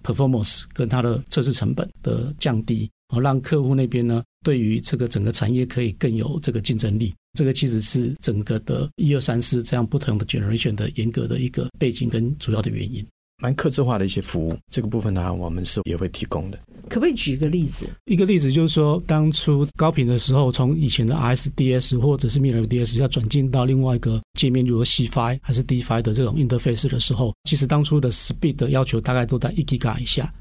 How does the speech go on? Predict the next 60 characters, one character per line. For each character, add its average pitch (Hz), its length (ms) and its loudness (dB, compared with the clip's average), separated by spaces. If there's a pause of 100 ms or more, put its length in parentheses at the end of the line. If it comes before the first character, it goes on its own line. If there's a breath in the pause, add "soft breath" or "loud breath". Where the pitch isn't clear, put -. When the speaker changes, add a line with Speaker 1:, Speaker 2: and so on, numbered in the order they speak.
(360 soft breath)
Speaker 1:
业 165 120 2
界 143 160 2
几 127 180 2
乎 135 80 4
没 117 140 2
有 107 140 0
太 113 180 0
多 104 140 2
的 107 80 2
solution。 107 500 0 (320 soft breath)
那 143 160 2
我 151 160 2
们 117 240 2
也 117 140 2
很 104 180 0
快 139 180 0
的 120 120 2
推 120 200 0
出， 117 240 0
我 117 80 0
们 110 280 0
现 185 160 2
有 131 100 2
一 - 20 0
个 139 80 0
中 151 200 2
介 160 120 2
的 123 60 0
版 123 220 -2
本 123 120 0
叫 131 140 2
做 143 380 0
H 143 180 2
S - 100 0
D 127 160 0
R 113 80 0
的 113 120 0
solution。 113 480 0 (260)
那 185 100 2
这 202 120 2
样 185 40 4
的 165 60 4
solution 151 380 2
呢， 123 100 2
至 147 160 2
少 117 100 0
让 135 160 2
客 139 200 0
户 127 60 2
可 123 200 0
以 113 80 2
去， 135 180 0
先 127 200 0
去 143 120 0
做 123 300 0 (160)
I 135 100 2
C 139 160 2
的 113 340 2
验 113 200 0
证。 113 240 0